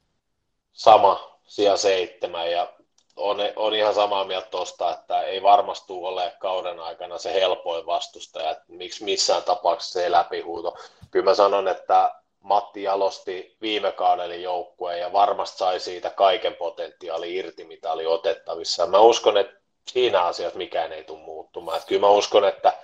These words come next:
sieltä nousuu, nousee uusia, uusia vastuunkantajia ja tota, varmasti niinku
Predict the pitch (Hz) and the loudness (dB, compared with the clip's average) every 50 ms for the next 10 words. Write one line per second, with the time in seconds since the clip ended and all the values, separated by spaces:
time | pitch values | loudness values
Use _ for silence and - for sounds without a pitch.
0 | - _ _ _ _ _ _ _ - 127 123 117 117 110 101 92 98 95 98 104 | -20 _ _ _ _ _ _ _ 2 4 4 4 2 -2 -4 -4 -6 -8 -6 -4
1 | 120 123 123 117 117 110 101 113 143 151 147 120 120 113 117 135 135 147 147 147 | -2 -2 -2 -2 -4 -6 -8 -8 -8 -10 -12 -12 -12 -14 -14 -14 -14 -14 -14 -12
2 | 135 127 104 101 113 131 147 147 - - 127 113 104 - 113 107 104 101 90 104 | -8 -6 -4 -2 0 0 -2 -2 -4 -8 -10 -10 -8 -6 -4 -4 -4 -6 -6 -6
3 | 101 98 98 98 101 98 98 - - _ _ _ _ _ _ _ _ _ _ _ | -6 -6 -6 -4 -4 -4 -4 -6 -8 _ _ _ _ _ _ _ _ _ _ _
4 | _ _ _ - 95 92 - - 95 92 - - 98 95 95 95 95 95 92 90 | _ _ _ -8 -8 -8 -6 -6 -8 -8 -8 -8 -6 -4 -4 -2 -2 -4 -4 -6
5 | 78 - - _ _ _ _ _ _ _ _ 101 104 113 113 113 107 104 98 - | -8 -12 -16 _ _ _ _ _ _ _ _ -8 -4 0 0 0 0 -2 -4 -8
6 | - - 101 98 95 95 95 92 - - 95 95 95 95 92 87 - _ _ | -8 -12 -14 -14 -14 -14 -14 -14 -12 -10 -8 -6 -6 -6 -8 -10 -14 _ _